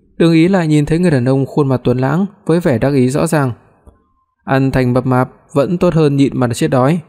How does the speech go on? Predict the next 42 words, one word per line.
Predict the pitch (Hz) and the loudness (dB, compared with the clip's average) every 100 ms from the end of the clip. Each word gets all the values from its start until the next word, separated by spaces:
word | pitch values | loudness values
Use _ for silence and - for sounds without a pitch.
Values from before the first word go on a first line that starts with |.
| _ _ _ _ | _ _ _ _
Phong | 147 131 | -4 -2
thiếu, | 135 127 165 - _ - - | 0 2 0 -4 _ -14 -2
bây | 190 | 0
giờ | 180 170 160 | 2 2 2
hai | 180 | 2
mặt | 175 131 | 0 0
một | 127 | 0
lời, | 120 123 123 - _ | 2 2 0 -6 _
anh | - 131 135 | -2 0 2
đừng | 127 123 | 0 0
nói | 123 143 | 0 0
tôi | 151 135 | 0 0
là | |
thấy | 120 127 | 0 0
người | 160 165 135 | 0 2 2
gặp | 127 123 | 0 0
nguy, | 143 147 131 - - | 2 2 0 -4 -2
thừa | 175 | 0
cơ | 156 180 | 2 0
hãm | 175 185 | 2 0
hại. | 165 139 _ _ _ _ - | 0 -4 _ _ _ _ -2
Việc | 170 | 0
trên | 156 180 | 0 0
thương | 170 175 | 0 0
trường | 160 143 127 | 2 0 0
từ | 131 | 0
xưa | 120 135 | 0 0
đến | 127 | 0
nay | 135 135 127 _ _ | 0 0 -2 _ _
không | - 135 131 | 0 2 2
nể | 123 | 2
tình | 117 123 120 | 2 0 0
bạn | 127 | -2
bè, | 120 120 117 _ _ _ _ | 0 0 -4 _ _ _ _
lại | 170 160 | -4 0
nói | 151 156 170 | 0 0 0
chúng | 160 160 | 0 0
ta | 160 151 | 0 -2
cho | 143 | 0
tới | 123 | 0
bây | 123 131 | 0 2
giờ | 131 120 | 0 0